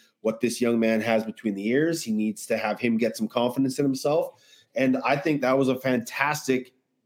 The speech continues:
game by young Aiden Walsh. And I thought the defense was good in front of him. Uh, I thought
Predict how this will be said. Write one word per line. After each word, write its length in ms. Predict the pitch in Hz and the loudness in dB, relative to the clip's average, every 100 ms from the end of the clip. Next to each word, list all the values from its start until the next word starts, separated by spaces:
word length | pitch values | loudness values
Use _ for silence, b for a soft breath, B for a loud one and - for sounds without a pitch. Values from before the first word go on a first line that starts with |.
| _ - | _ -4
game 340 | 127 160 139 | 0 2 2
by 180 | 113 117 | 2 2
young 360 | 120 120 127 127 | 2 2 2 2
Aiden 280 | 117 127 113 | 2 2 2
Walsh. 460 | 131 127 101 - - _ _ _ _ | 2 2 -2 -8 -20 _ _ _ _
And 440 | 117 117 113 113 | -2 0 0 0
I 80 | 107 | -2
thought 240 | 110 117 107 | 0 0 -2
the 80 | |
defense 480 | 101 120 123 147 139 | -2 0 2 0 0
was 120 | 143 | -2
good 160 | 131 147 | 0 2
in 100 | 139 | 2
front 220 | 139 143 | 2 0
of 80 | 151 | 2
him. 160 | 156 160 _ _ _ _ _ - | -2 -4 _ _ _ _ _ -10
Uh, 140 | 104 117 | -8 -4
I 140 | 113 | -4
thought 460 | - 120 117 113 | 0 0 0 -2